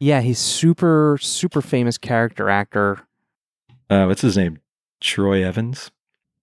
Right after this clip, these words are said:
Speaker 1: Troy Evans, um, famously, I know there's, there's something that, uh, I s-, particularly love him in, probably because I've watched the, watched the movie a thousand times, so I'm looking now, and of course, I c-, just can't.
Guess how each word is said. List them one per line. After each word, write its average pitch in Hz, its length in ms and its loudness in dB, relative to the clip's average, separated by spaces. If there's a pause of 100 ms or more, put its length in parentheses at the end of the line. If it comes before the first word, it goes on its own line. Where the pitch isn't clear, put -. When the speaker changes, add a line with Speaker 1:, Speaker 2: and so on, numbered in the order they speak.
Speaker 1:
Troy 131 280 -2
Evans, 107 420 -2
um, 117 260 -8
famously, 143 640 0
I 110 60 4
know 151 240 4
there's, 123 360 0 (280)
there's 131 180 -4
something 165 580 0
that, 107 460 2
uh, 98 320 0 (400)
I 135 420 2 (100)
s-, - 200 -6
particularly 123 920 2
love 113 260 0
him 113 120 0
in, 110 140 0
probably 113 300 0
because 113 220 -2
I've 107 140 -4
watched 107 360 0
the, 113 180 -4 (160)
watched 113 300 0
the 117 60 0
movie 110 600 0
a 123 140 -4
thousand 117 640 0
times, 110 400 -4
so - 100 2
I'm 113 80 -4
looking 117 440 0
now, 107 460 -2 (260)
and - 260 -8
of - 200 -8
course, - 380 -8
I - 60 -8
c-, - 120 -20
just - 220 -10
can't. - 500 -4